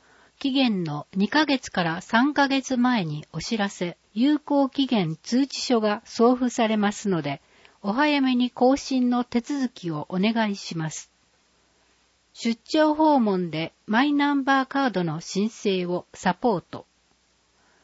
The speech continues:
市役所への来所が困難な福祉施設等に入所している人を対象に、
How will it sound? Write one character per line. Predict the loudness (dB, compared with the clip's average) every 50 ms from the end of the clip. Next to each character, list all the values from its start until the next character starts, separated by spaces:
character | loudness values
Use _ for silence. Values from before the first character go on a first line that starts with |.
| _ _ _ _ _ -14
市 | -6 0 2
役 | 2 2 2 0 -4
所 | 0 2 2 2
へ | 2 2
の | 0 -2
来 | -4 -2 0 0 0
所 | 0 0 0
が | 2 2 2 2 0 -2 _
困 | 2 4 4 6 6 4
難 | 4 2 0 0 -4
な | -6 -6 -8 -12 _ -6
福 | -4 -2 0 2 2
祉 | 2 2 -2
施 | -4 -4 -4 -2
設 | 0 0 0 0 -4 -12 -4
等 | 2 2 4 4 4
に | 2 0 -2 -4 -4
入 | -2 2 2 2 2
所 | 2 2 0 0
し | 0 0
て | 0 2 2
い | 2 2
る | 0 -4
人 | -6 -6 -2 0 0 2
を | 0 -2
対 | -2 -2 -2 -2 -2
象 | -2 -4 -4 -4 -4 -2 -2 -4
に、 | -4 -6 -8 -8